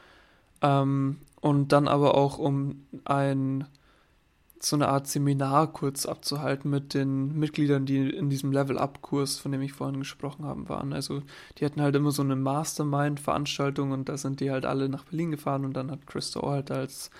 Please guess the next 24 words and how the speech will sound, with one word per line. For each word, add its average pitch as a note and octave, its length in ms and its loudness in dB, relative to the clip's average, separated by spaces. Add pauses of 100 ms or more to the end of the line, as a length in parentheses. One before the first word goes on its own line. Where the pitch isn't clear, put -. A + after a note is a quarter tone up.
(340)
als - 200 -4
Special C#3 340 -2
Guest C3+ 320 -4
war C3 100 2
der C3+ 140 -2
dort. C#3 320 -4 (800)
Ähm, C3+ 520 4 (440)
und C#3+ 200 0
ja, D3 160 8
ich E3+ 140 4
hab D#3+ 100 2
den D3 400 4 (320)
persönlich E3 460 2
getroffen. E3 540 -2 (580)
Ich - 80 -18
hab D#3 100 6
mich D#3 140 2
auch - 140 -2
kurz D#3 180 2
mit C#3+ 140 2
dem D3 100 4
unterhalten. D3+ 840 2
Wir D3 140 2
haben, C#3 480 2